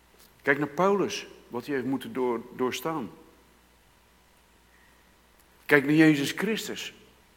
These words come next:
Johannes zeventien, het zegt, "Opdat mijn blijdschap in hen zij." Dat zegt hij vlak voor zijn kruisiging, vlak voor Gethsemane.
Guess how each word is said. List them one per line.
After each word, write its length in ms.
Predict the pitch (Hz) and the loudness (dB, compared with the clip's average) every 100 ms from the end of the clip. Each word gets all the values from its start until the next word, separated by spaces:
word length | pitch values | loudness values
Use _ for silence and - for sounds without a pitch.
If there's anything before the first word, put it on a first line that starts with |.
| _ _ _ _ _ - _ _ _ _ _ _ _ _ - | _ _ _ _ _ -20 _ _ _ _ _ _ _ _ -2
Johannes 400 | 139 156 151 - | 0 2 0 4
zeventien, 420 | 196 180 139 135 | 4 4 2 0
het 140 | 139 | 0
zegt, 320 | 143 160 - - - - - - _ - - _ - _ _ _ _ | 0 0 -2 -12 -18 -20 -20 -20 _ -18 -18 _ -20 _ _ _ _
"Opdat 340 | - 185 190 156 | 0 4 4 4
mijn 320 | 208 214 185 | 4 4 6
blijdschap 640 | 190 233 277 - 202 160 | 6 6 4 0 -2 -2
in 120 | 170 147 | 0 0
hen 140 | 135 | 0
zij." 180 | 120 127 | 0 0
Dat 120 | 226 | 0
zegt 160 | 294 302 | 0 2
hij 100 | 254 | 2
vlak 260 | 330 330 | 4 4
voor 160 | - 262 | 4 0
zijn 120 | 240 | 0
kruisiging, 640 | 254 254 254 226 175 127 - | 0 2 0 0 -2 -2 4
vlak 240 | 254 254 | 4 6
voor 280 | - 240 226 | 4 4 4
Gethsemane. 760 | 233 - 254 240 208 127 87 | 2 -2 -2 0 0 0 -4